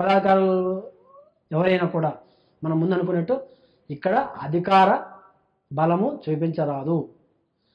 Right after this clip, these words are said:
అందరికీ ట్రాన్స్పరెన్సీగా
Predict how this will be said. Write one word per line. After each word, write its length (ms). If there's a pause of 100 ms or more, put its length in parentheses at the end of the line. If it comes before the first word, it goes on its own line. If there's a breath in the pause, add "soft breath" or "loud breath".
(240)
అందరికీ 460 (960)
ట్రాన్స్పరెన్సీగా 640